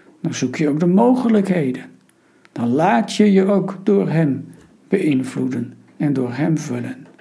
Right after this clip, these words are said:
Want dat is dat tweede. Naast het passieve, wij zijn ook actief. Wil jij dat? Je laten vullen met de Geest. En zo ja,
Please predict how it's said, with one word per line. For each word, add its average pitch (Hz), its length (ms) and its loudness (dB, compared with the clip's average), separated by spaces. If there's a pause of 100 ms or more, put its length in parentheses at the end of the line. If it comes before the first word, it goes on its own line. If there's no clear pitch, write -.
(1500)
Want - 140 -6
dat 135 120 0
is 131 100 -4
dat 170 180 -2
tweede. 202 460 0 (280)
Naast 147 300 -2
het - 180 -12
passieve, 156 680 0 (460)
wij 135 160 -4
zijn 110 280 -4
ook - 260 -8
actief. - 720 0 (1040)
Wil 147 280 2
jij 262 200 4
dat? - 400 -4
Je 147 180 0
laten 139 340 0
vullen 131 480 -2
met 117 140 -4
de 123 80 -8
Geest. - 520 -10 (680)
En 120 140 -4
zo 123 120 -2
ja, 113 400 -6